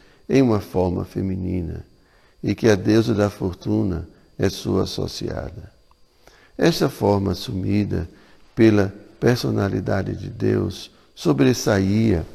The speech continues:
a deusa da fortuna. A deusa da fortuna é bela, porém, ao se-, a-, ao aceitar uma forma de mulher,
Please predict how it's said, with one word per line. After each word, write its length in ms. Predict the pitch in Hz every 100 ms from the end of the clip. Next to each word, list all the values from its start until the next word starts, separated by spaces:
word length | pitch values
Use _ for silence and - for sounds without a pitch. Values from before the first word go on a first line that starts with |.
| -
a 140 | - 117
deusa 560 | 113 101 123 135 107
da 160 | 87 92
fortuna. 680 | - - - - - - - - - - - - - - - _ - - -
A 80 | 120
deusa 320 | 117 135 110
da 140 | 107
fortuna 420 | 101 - - 113 151
é 40 |
bela, 580 | 139 117 107 92 80 - - _ _ _
porém, 460 | - 98 107 120 113
ao 160 | 107
se-, 320 | 107 - 110 -
a-, 420 | 98 98 - 101
ao 200 | 110 110
aceitar 560 | 110 107 110 107 101 104
uma 220 | 107 110
forma 480 | - 110 117 117 101
de 120 | 98
mulher, 640 | 95 95 98 107 98 92